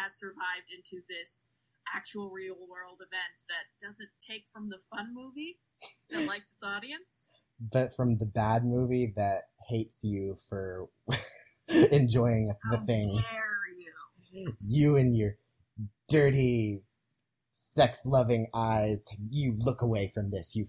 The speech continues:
Speaker 2: filthy pervert. <laughs>
Speaker 3: The first movie was also really weird because it's trying to talk about all these dynamics as, like, a terrible thing you're doing to the performers.
Speaker 2: Mm-hmm.
Speaker 3: But it feels like it's doing them deeply because it's centering them on male performers.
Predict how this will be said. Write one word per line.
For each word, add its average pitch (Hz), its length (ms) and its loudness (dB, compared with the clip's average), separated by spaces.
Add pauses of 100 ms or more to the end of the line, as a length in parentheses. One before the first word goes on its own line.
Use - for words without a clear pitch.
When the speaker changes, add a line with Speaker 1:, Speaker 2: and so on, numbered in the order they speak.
Speaker 2:
filthy 107 260 2
pervert. 113 540 0 (120)
<laughs> - 0 - (2250)
Speaker 3:
The 277 120 -10
first - 180 -6 (140)
movie 302 120 -8
was 220 160 -8
also 214 280 -10
really 185 260 -16
weird 175 340 -10
because - 280 -8
it's - 160 -10
trying 220 260 -8
to - 80 -12
talk 185 300 -6
about 180 180 -6
all 170 160 -8
these 165 160 -10
dynamics 151 640 -6
as, 139 240 -8
like, 143 200 -8 (520)
a 196 60 -2 (180)
terrible 185 420 -2 (140)
thing 175 300 -10
you're 165 120 -12
doing 160 280 -12
to 202 100 -12
the 165 80 -14
performers. 156 1040 -8 (160)
Speaker 2:
Mm-hmm. 98 340 -6 (640)
Speaker 3:
But 185 280 -6
it 180 160 -12
feels 190 240 -10
like 190 140 -6
it's - 160 -14
doing 185 240 -12
them 156 220 -8
deeply 202 560 -8
because 165 300 -10
it's - 220 -14
centering 160 400 -14
them 160 160 -8
on 143 200 -6
male - 280 -12
performers. 214 840 -8